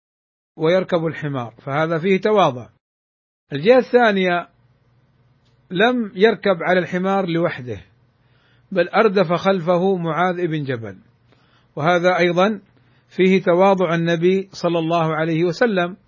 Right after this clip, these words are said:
وفيه أنه ينبغي للعالم ولمعلم الناس الخير أن يتواضع لهم. ولذلك، وهذه كلمة على الهامش كما يقال، ليس مطلوبا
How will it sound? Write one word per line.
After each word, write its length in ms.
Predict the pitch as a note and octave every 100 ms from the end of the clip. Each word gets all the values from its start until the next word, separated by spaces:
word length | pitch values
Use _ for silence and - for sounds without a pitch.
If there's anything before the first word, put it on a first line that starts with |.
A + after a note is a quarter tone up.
| _ _ _ -
وفيه 480 | D3+ D3 G#3 G3 F#3
أنه 300 | F#3+ F#3+ F#3+
ينبغي 460 | F3 E3+ G3 F3
للعالم 720 | D#3+ D#3 D3 G3 F3+ D#3 D3 D#3 _ _ _ _ _ _ _ -
ولمعلم 640 | D#3+ E3+ D#3+ G3 F#3 F3+
الناس 420 | F3 F3+ F3 E3+
الخير 520 | D3 - F3+ E3+ D3 -
أن 80 | E3+
يتواضع 680 | E3+ E3 E3 G3+ G3+ F3+ F3
لهم. 320 | G#3 D#3+ - _ _ _ _ _ _ -
ولذلك، 720 | D3 D#3 G3+ A3 F#3 - - _ _ _ _ _ _ _ _ _ _
وهذه 380 | D#3 C3+ D#3+ D#3 -
كلمة 240 | F#3+ F3+
على 240 | E3+ D#3+ D#3
الهامش 580 | D3 F#3 F3+ D#3 - - _ _ _ _ _ -
كما 220 | D#3 D#3
يقال، 500 | D3 E3+ F3+ F3 E3 _ _ _ _ _ _ -
ليس 460 | D#3+ A3 C#4 - G3+ F3+ E3+ D#3+ _ _ _ _
مطلوبا 840 | E3 E3 F3 G3+ A3 F3+ E3 D#3